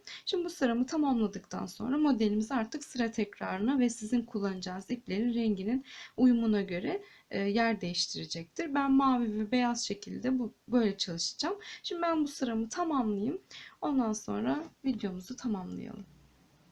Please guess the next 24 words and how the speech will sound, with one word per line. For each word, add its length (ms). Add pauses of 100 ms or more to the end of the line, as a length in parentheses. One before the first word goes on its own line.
(1800)
Evet 220
arkadaşlar, 600
ben 200
bu 40
şekilde 600
beyazlı 480
olan 260
kısmı 480
da 80
tamamladım 840
ve 160
bitirdim. 680 (460)
Tekrar 640
burada 380
dönüşte 760
beyaz 380
ipimle 500
devam 440
edip 280
toplamda 720
üst 320
üste 400
beş 260
sıra, 600